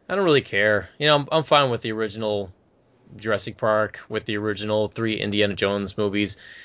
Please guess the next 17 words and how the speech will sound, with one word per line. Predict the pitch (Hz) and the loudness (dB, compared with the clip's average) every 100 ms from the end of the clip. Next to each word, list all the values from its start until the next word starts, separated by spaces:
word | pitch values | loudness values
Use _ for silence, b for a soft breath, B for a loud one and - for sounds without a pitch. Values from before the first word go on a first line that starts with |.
| B _ | B _
You | 131 | 2
know, | 123 | 4
like, | 117 113 | 4 2
people | - 156 143 | 0 0 4
talk | 139 127 | 4 4
about | 120 113 107 107 - - b b _ _ | 2 4 4 0 -10 -12 b b _ _
how | 113 113 110 | 0 2 0
the | 107 | -4
film | - 135 135 123 | 0 2 2 0
and | 107 | 0
video | 123 127 | 2 4
game | 120 117 113 | 2 0 0
industry | 117 135 - 107 101 | -2 -4 -6 -4 -2
is | 101 - | -2 -4
just, | 104 - | -8 -10
it's | - - | -14 -4
all | 98 98 101 | 0 2 0